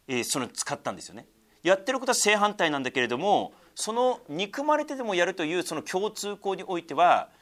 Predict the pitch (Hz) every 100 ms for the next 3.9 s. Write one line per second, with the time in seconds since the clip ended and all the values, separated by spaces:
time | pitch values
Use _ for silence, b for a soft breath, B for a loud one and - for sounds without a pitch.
0 | b - 127 147 143 - b b _ -
1 | 101 143 170 175 170 156 120 92 - _
2 | _ _ _ _ _ _ _ - 165 165
3 | 247 262 277 254 170 160 175 110